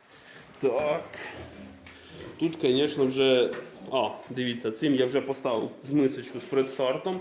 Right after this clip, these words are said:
Потрошку їм на пол сиплю, привчаємо. Тут взагалі я їхню миску забрав. Просто їхній стартовий корм я сиплю на підлогу. І вони все це діло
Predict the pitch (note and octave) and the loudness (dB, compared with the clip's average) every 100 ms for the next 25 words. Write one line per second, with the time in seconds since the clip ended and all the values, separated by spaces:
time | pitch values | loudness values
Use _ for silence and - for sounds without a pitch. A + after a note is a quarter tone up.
0 | - - - - C#3+ D#3 C#3+ C#3+ B2 A#2+ | -8 -16 -20 -2 0 2 2 2 0 2
1 | A#2+ A#2 D3 F3 E3+ - F#3+ F#3+ G3+ G#3 | 2 -2 2 2 2 2 2 2 2 2
2 | G#3 - - - - - C#3+ D#3 - A#2 | 2 -12 -18 -20 -18 -2 2 2 2 2
3 | A2+ A2 A2+ A2+ - - - - F3+ - | 4 4 2 -2 -10 -16 -16 0 0 2
4 | C#3+ D3 C#3+ B2+ A#2+ A#2+ B2 B2+ C3 B2 | 0 2 0 2 0 0 -4 -2 0 0
5 | - B2 B2+ B2+ F3 F#3+ - - - - | -2 -6 -4 0 0 0 -4 -12 -16 -20
6 | - - - D3 D3 C3+ C3+ C#3 C#3 C3 | -20 -16 0 0 2 0 0 -4 -2 -2
7 | D3 C#3+ C#3 C#3 G3+ G#3 F#3 C3+ C3 D#3 | 0 2 2 0 4 2 4 2 0 0
8 | D3 C3 B2+ E3 - C#3 A#2+ A2 G#2 G2+ | -2 0 0 0 -2 -6 -4 -6 -6 -6
9 | - - B2 D3 F3 D3+ B2 A#2+ B2+ D3 | -12 -10 0 2 2 0 -2 -2 -4 -2
10 | B2+ | -2